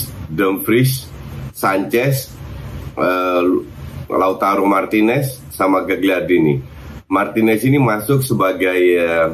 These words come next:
pemain cadangan ya, jadi, eh, pemain ca-, cadangan pun bisa cetak gol. Walaupun si siapa namanya, Zeko kemarin nggak cetak gol, tapi Zeko kalau gue bilang, eh, bahkan G-,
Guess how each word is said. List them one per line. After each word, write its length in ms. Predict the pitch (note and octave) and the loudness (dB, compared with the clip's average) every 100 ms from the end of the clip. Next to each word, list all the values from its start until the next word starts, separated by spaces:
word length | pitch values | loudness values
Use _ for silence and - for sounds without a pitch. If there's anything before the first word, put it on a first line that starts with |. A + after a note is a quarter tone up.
| D#2+ - - - | -6 -14 -16 -6
pemain 320 | - E2+ E2+ E2+ | 0 0 0 0
cadangan 480 | E2+ E2+ D#2+ F2+ D#2+ | -2 -2 0 2 2
ya, 160 | D2 D#2 | 2 2
jadi, 320 | D2+ D2+ F2+ F2+ | 0 2 4 4
eh, 220 | D2+ D2+ - - - - - - - - - | 4 0 -4 -14 -14 -14 -12 -12 -12 -12 -2
pemain 320 | D#2 E2 D#2 - - | 0 2 0 -4 -6
ca-, 240 | D#2 - - | -6 -6 -6
cadangan 400 | - D2+ D#2 E2 | -2 0 0 0
pun 160 | D#2 F2+ | 2 4
bisa 240 | D#2+ D#2 D2 | 4 2 0
cetak 400 | D#2 C#2+ D2 C#2 | -2 -2 -2 0
gol. 160 | D#2+ | 2
Walaupun 560 | C#2+ D#2+ E2+ - F2+ E2+ | 4 2 2 0 0 0
si 240 | - E2+ | 2 0
siapa 320 | D#2 D#2 D#2+ F2 | 0 -2 0 0
namanya, 560 | E2+ E2 F2 F2+ - - - | 2 2 4 2 0 -2 0
Zeko 560 | D#2+ F#2 F2+ - G2 | 2 2 0 0 0
kemarin 400 | F2 F2 F2 F2 | 0 0 2 2
nggak 240 | E2+ D#2+ - | 2 0 0
cetak 400 | E2 F2 E2+ D#2+ | 0 0 -2 2
gol, 320 | E2 F2 - - - - - - - - - | 4 4 -2 -10 -12 -10 -10 -12 -10 -12 -2
tapi 640 | D#2+ - - G2+ G2+ G2 - - | -2 0 2 4 4 2 -8 -10
Zeko 560 | - - F2+ F2+ - - | -2 2 2 2 2 0
kalau 240 | F2+ F2 | 0 2
gue 160 | F2+ E2+ | 0 2
bilang, 320 | F2 F2 F2 | 2 2 2
eh, 200 | E2 E2+ | 2 2
bahkan 400 | D#2+ E2+ G2 A#2 | 0 -2 0 0
G-, 320 | G#2+ - - | 2 0 -2